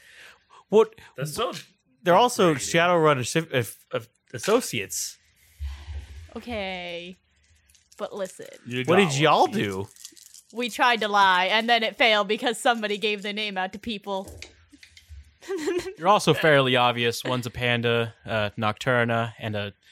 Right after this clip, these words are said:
Speaker 4: pale white, uh, Nartaki.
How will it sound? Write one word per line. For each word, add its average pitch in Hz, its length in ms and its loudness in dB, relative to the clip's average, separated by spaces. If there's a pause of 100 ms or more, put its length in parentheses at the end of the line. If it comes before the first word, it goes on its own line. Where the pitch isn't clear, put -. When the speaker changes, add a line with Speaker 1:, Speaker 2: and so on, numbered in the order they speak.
(320)
Speaker 4:
pale 123 340 2
white, 117 680 -2
uh, 104 400 -2 (580)
Nartaki. 110 680 0